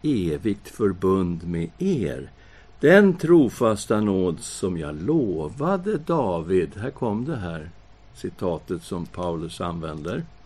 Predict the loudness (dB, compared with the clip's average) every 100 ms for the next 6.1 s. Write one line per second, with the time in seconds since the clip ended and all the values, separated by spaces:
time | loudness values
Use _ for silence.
0 | -20 -20 -20 -20 -20 -20 -20 -20 -20 -20
1 | -20 -20 -20 -20 -20 -14 0 10 10 10
2 | 2 8 10 8 4 4 4 4 4 2
3 | 2 0 0 0 -2 -10 0 2 2 0
4 | -6 0 0 0 -4 -2 0 0 4 4
5 | 4 -2 -4 2 4 2 -2 -6 -12 -12